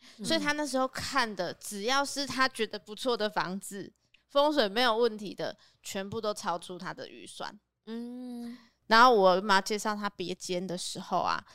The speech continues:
Speaker 2: 他就有跟我说一句话，他说：“小曼，
Speaker 1: 嗯。
Speaker 2: 你啊，不要带我去，不要再带我去看那个高速公路旁边了。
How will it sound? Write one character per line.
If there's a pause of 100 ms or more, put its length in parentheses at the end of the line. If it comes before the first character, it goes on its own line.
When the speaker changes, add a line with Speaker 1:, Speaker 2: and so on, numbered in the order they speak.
(180)
Speaker 2:
他
就
有
跟
我
说
一
句
话， (220)
他
说
：“小
曼， (840)
Speaker 1:
嗯。
Speaker 2:
你
啊， (560)
不
要
带
我
去，
不
要
再
带
我
去
看
那
个
高
速
公
路
旁
边
了。